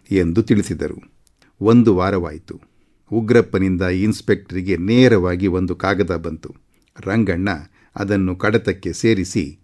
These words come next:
ಕಚೇರಿಯನ್ನು ಬಿಟ್ಟು ಪ್ರೈಮರಿ ಸ್ಕೂಲಿಗೆ ಹೊರಟನು. ಉಗ್ರಪ್ಪ ಅಲ್ಲಿಗೆ ಬಂದು ನಿಂತುಕೊಂಡನು.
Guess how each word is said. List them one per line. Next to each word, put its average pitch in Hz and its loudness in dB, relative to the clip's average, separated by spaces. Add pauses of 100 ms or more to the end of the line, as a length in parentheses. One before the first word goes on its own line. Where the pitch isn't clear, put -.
ಕಚೇರಿಯನ್ನು 98 0
ಬಿಟ್ಟು 101 -4 (220)
ಪ್ರೈಮರಿ 107 2
ಸ್ಕೂಲಿಗೆ 90 -10
ಹೊರಟನು. 87 -6 (440)
ಉಗ್ರಪ್ಪ 104 2
ಅಲ್ಲಿಗೆ 101 0
ಬಂದು 107 2
ನಿಂತುಕೊಂಡನು. 98 -2